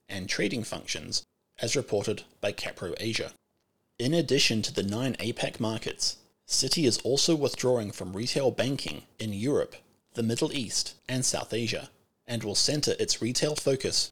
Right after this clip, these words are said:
around London, the U A E, Hong Kong, and Singapore. Citi's C E O, Jan Fraser, noted that while the markets they are exiting have, quote,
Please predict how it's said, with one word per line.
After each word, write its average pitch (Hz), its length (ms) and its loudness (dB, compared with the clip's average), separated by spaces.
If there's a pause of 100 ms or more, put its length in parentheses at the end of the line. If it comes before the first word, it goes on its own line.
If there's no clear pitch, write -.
(120)
around 92 380 -4
London, 135 400 -2 (400)
the 98 80 -6
U 110 240 2
A 131 200 4
E, 107 300 -4 (220)
Hong 101 240 -6
Kong, 165 360 0 (280)
and 107 220 -4
Singapore. 117 520 -2 (680)
Citi's 180 460 2
C - 200 4
E 117 280 -2
O, 85 300 2 (320)
Jan 101 260 -2
Fraser, 143 460 0 (400)
noted 107 520 0 (280)
that 87 160 0
while 120 220 4
the 160 100 2
markets 127 480 0
they 104 160 2
are 98 100 0
exiting 110 480 -2 (140)
have, 90 260 -4 (280)
quote, - 360 4